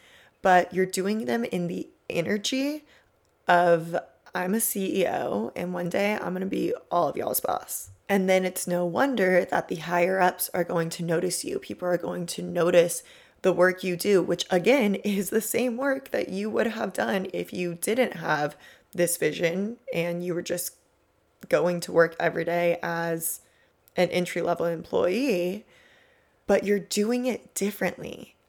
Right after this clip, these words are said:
There's something different about the way that you do it because you identify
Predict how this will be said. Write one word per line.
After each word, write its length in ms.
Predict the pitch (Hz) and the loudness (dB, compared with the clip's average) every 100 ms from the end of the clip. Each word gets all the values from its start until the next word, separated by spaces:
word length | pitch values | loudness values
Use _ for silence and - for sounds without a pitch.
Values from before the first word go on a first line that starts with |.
| - | -4
There's 260 | 190 190 | 0 0
something 720 | - - 190 190 - 202 196 - | 0 -2 -2 -4 -4 -4 -2 -6
different 400 | - 208 - - | -2 -4 -2 -6
about 300 | 185 170 170 | -4 -6 -8
the 80 | - | -8
way 200 | 180 175 | -4 -4
that 320 | 170 - 175 | -4 -8 -10
you 460 | 170 180 190 196 214 - | -6 -2 0 0 -4 -8
do 260 | - 180 190 | -10 -4 2
it 320 | 254 311 - - - - - | 2 2 -4 -18 -20 -20 -12
because 360 | 190 196 185 | -2 0 0
you 180 | 190 196 | -2 -2
identify 920 | - 185 - 185 196 170 175 175 170 | 0 -2 -2 -4 -6 -6 -4 -4 -4